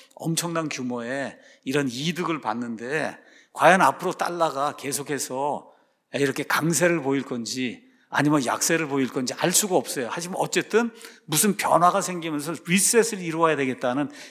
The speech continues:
이런 일이 지금, 에, 돈에도 생긴다는 거예요. 이것도 며칠 전 자료인데, 오미크론이 이제 확산이 되다 보니까 믿을 건 금하고 달러밖에 없다 해서,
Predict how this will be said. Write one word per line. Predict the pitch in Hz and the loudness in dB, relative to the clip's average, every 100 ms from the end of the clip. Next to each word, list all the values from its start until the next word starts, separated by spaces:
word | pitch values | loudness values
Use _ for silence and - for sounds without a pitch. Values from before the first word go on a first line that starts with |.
| - | -10
이런 | 143 165 151 | -2 0 0
일이 | 127 180 | -2 -4
지금, | 190 156 175 143 - _ - | -6 -6 -8 -10 -20 _ -8
에, | 127 | -8
돈에도 | - 143 156 180 170 | -4 2 4 4 4
생긴다는 | 147 156 147 127 117 107 | 0 -4 -2 -2 -4 -6
거예요. | 104 101 98 - _ - _ - | -14 -14 -14 -20 _ -20 _ -4
이것도 | 156 156 160 | 0 0 0
며칠 | 143 143 175 151 | -2 0 -2 0
전 | 156 143 117 - - _ - | 0 2 -2 -6 -20 _ -2
자료인데, | - 123 139 135 123 123 131 104 - - _ | 0 0 0 -4 -4 -4 -4 -8 -14 -20 _
오미크론이 | 120 147 165 170 - 175 175 | 0 4 4 2 0 -2 -2
이제 | 165 | -2
확산이 | 156 - - 175 165 | -4 -4 -2 0 -2
되다 | 135 135 139 | -4 -2 -2
보니까 | 123 117 - 165 139 90 - - _ | -2 -6 -2 2 0 -2 -16 -20 _
믿을 | 135 151 175 | -8 0 2
건 | 180 175 | 2 -2
금하고 | - 139 147 143 143 | -2 -2 0 0 -2
달러밖에 | 131 135 139 123 - 120 | -4 -2 -2 -2 -4 -10
없다 | 104 - | -12 -10
해서, | 117 113 135 113 - | -10 -8 -6 -8 -10